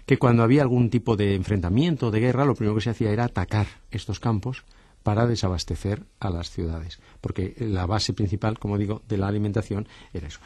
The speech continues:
La preocupación que producían no solamente estos, mm, estas circunstancias bélicas, sino cualquier tipo de desastre climatológico, se nota mucho en las crónicas.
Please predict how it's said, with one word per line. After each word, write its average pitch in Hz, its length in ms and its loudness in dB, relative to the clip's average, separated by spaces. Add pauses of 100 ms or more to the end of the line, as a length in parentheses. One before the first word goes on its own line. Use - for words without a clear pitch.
(200)
La 113 160 0
preocupación 135 800 2 (260)
que 113 240 2 (300)
producían 117 460 4
no 110 60 4
solamente 104 600 0
estos, 95 460 -4
mm, 90 200 -2 (640)
estas 113 260 2
circunstancias 95 540 0
bélicas, 127 340 2
sino 92 180 -2
cualquier 95 340 -2
tipo 101 280 -2
de 92 100 -2
desastre 101 380 -4
climatológico, 110 640 0 (260)
se - 160 0
nota 123 200 4
mucho 120 240 4
en 101 100 2
las 87 160 -4
crónicas. - 500 -10